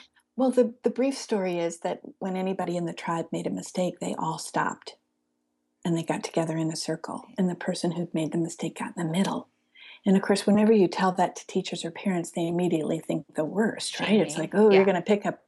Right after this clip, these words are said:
Speaker 1: a stone and throw it." But it's no, it's like everybody stops and they retell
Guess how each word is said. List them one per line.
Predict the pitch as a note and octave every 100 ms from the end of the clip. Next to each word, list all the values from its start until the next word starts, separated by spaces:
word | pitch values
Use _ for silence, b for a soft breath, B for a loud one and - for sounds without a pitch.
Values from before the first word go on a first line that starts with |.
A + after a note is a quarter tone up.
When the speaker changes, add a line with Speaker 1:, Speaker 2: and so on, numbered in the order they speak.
| D#3
Speaker 1:
a | C3 - _ _ _
stone | - - A#3 A3+ E3
and | D#3
throw | - F#3 G#3
it." | - - B B B -
But | F#3+
it's | - -
no, | F#3 F#3 D#3
it's | D3+ -
like | E3 -
everybody | F#3+ G3 A3 G#3 G3+ G3
stops | - - - - - - -
and | F3+ F3
they | F3+
retell | F3+ F#3 - - F3 F3+ F#3+